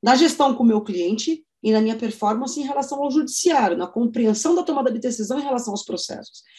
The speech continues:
Então, são três verticais pra uso jurimétrico. E é isso que é importante a gente colocar aqui. Se eu tenho dados claros, vamos falar, gestão interna, eu tenho dados claros, eu sei quantos prazos eu cumpro no mês,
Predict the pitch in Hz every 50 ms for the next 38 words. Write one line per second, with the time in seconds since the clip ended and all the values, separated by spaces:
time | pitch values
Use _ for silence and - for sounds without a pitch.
0 | - - _ _ 240 247 240 311 320 311 311 277 254 269 269 254 - 202 190 180
1 | - - - - 156 151 151 - - - 143 147 151 156 147 170 156 165 160 151
2 | 151 143 - 127 - - - - _ _ _ _ - - - - - - _ -
3 | 190 190 190 180 180 190 - - - 233 226 233 226 220 240 226 240 240 233 233
4 | - - 233 220 220 220 - 233 240 240 - - - - - - - - - _
5 | - 254 262 254 330 381 339 320 359 349 330 339 311 - - - 269 220 202 190
6 | 180 170 - - 240 269 262 233 285 269 240 214 208 202 220 220 220 - 285 294
7 | 294 285 - - 247 220 185 165 147 143 - - - - 180 202 202 214 220 214
8 | 214 - - - 240 240 269 294 294 247 208 - 226 233 226 - - 247 226 226
9 | 226 - 269 277 277 - - - - 226 226 208 208 196 214 214 - 208 202 -
10 | 185 175 165 160 170 190 208 208 208 208 - -